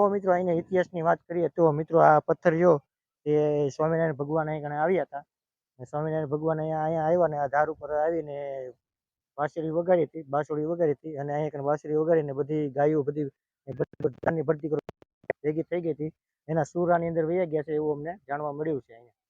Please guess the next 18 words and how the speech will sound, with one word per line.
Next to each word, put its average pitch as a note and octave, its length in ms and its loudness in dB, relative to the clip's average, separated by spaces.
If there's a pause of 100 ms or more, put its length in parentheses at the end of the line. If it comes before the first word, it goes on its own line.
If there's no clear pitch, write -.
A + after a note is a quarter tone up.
(500)
સ્વામિનારાયણ D#3 400 -2
ભગવાન D#3 280 -4
અહીંયા D3+ 240 -4
આવ્યા, D#3+ 320 0
નીલકંઠ C3+ 360 -12
મહારાજ, C3 300 -4 (480)
ને C3+ 60 -14
અહીં C3 160 -12
કણે C#3 160 -10 (160)
આવીને D#3 340 0 (360)
વાંસળી D3 440 -2
વગાડી, D3+ 360 4 (420)
ને C#3 120 -8
ફરતી C#3+ 260 -8
ગોળ C3+ 160 0
ગાયો D3+ 280 2
આવી E3+ 240 4
ગઈ. B2+ 160 -4